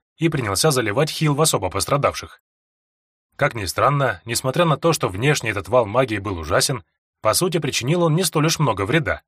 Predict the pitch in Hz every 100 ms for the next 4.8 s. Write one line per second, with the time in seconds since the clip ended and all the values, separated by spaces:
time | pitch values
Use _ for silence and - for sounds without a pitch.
0 | _ _ - 110 101 87 113 160 156 120
1 | 87 95 104 - 147 90 73 _ _ _
2 | _ _ _ _ _ _ _ _ 98 113
3 | 135 120 120 104 90 123 139 135 123 113
4 | 127 131 135 104 190 123 80